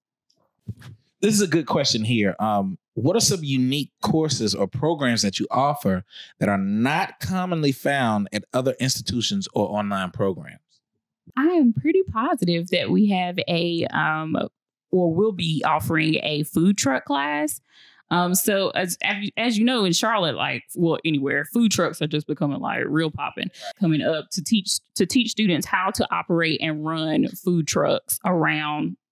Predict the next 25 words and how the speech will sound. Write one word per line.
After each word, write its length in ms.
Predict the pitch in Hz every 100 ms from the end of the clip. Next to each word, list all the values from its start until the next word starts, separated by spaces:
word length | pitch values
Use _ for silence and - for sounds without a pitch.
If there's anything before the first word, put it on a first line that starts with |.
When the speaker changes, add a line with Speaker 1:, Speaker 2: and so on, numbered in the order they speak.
| -
Speaker 2:
wherever 420 | 160 165 151 135
they 300 | 127 113 -
plan 260 | - - -
to 100 | -
do 180 | - 92
it. 180 | - -
So 80 | 165
that 120 | 196
is 100 | -
something 220 | 185 170
really 220 | 156 170
unique 500 | 165 160 160 147 - - - - - _ -
and, 260 | 180 170 160
um, 340 | 165 160 156
very, 600 | 147 175 220 214 202 151 -
very 340 | 180 202 185
talking 300 | 196 175 151
to 100 | 143
the 80 | 131
times 480 | - - - 190 -
of 120 | 151
where 140 | 143
we 120 | -
are 140 | - -
now. 240 | - -